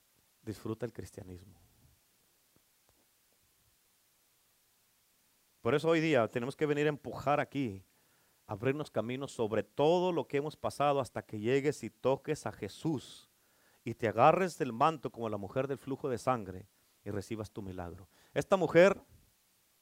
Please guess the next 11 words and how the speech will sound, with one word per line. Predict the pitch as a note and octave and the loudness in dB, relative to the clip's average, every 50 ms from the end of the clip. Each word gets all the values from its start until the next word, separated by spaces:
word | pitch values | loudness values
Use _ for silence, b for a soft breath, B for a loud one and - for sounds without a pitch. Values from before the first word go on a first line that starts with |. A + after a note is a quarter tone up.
| _ _ | _ _
anduvo | - A2 A2+ A#2 C#3 D#3 D#3+ F3 F3+ E3+ - - b b b b b b b b b b b b b b _ _ _ _ _ _ _ _ - | -8 -6 0 2 4 6 6 6 4 4 2 -4 b b b b b b b b b b b b b b _ _ _ _ _ _ _ _ -10
buscando | A#2+ A#2+ G#2 - - - C#3 D3 D#3 D#3 E3+ E3+ - - _ _ _ - | -8 -8 -8 -4 -2 0 0 0 0 0 -2 -2 -4 -6 _ _ _ -6
en | B2+ B2+ A#2 | -4 -4 -4
todos | - - - F3 F#3+ F#3+ E3+ - | -2 0 2 4 4 4 2 4
lados, | E3 F3 F3+ F3+ F3+ F3+ E3+ - - - | 4 4 4 4 4 0 -2 -6 -4 -2
en | D3+ C#3+ C3 | -2 -2 -2
todos | - - G3 G#3+ A3+ A3+ A#3+ A3+ - - | 0 2 4 6 6 6 4 0 -2 -6
y | - C3 | -4 -4
en | B2+ A2+ | -4 -4
todos | - - C3 B2+ A#2+ | -2 -2 -2 -2 -2
lados, | A2 G2 F2+ F2 F#2 F2+ - - - _ | -4 -6 -6 -8 -10 -14 -18 -20 -20 _